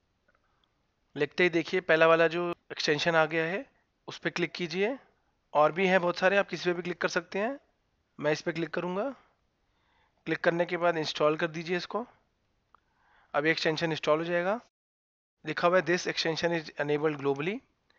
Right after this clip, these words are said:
अब इसको क्लोज करते हैं। क्लोज करने के बाद यहाँ पे जाइए एक्सप्लोरर पे।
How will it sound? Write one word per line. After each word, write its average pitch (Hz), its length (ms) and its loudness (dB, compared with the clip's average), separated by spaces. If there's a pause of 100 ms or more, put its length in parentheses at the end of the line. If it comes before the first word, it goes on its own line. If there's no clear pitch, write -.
(640)
अब 147 140 -2
इसको 156 200 -8
क्लोज 156 260 0
करते 170 280 -2
हैं। 208 180 -4 (640)
क्लोज 160 200 -2
करने 170 260 0
के 170 80 -8
बाद 165 220 2
यहाँ 147 160 4
पे 160 120 -2
जाइए 170 340 -2
एक्सप्लोरर 165 520 -4
पे। 208 220 -8